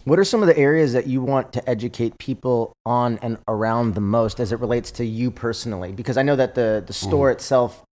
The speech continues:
Speaker 1: may have a much larger agenda as it relates to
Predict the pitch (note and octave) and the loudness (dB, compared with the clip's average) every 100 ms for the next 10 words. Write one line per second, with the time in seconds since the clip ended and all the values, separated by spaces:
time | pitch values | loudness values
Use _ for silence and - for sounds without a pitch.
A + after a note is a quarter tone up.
0 | _ _ _ - C#3 B2+ B2 B2+ - B2 | _ _ _ -2 2 2 0 -2 -2 0
1 | B2 G2+ A2 F2 B2 C3+ A#2 A2 A#2 G#2 | 0 0 -4 -2 -2 0 0 0 -2 -4
2 | A2 A#2+ A2 A2+ - - - A2 G#2+ G#2+ | -6 -4 -2 -4 -6 -10 -4 -2 0 -2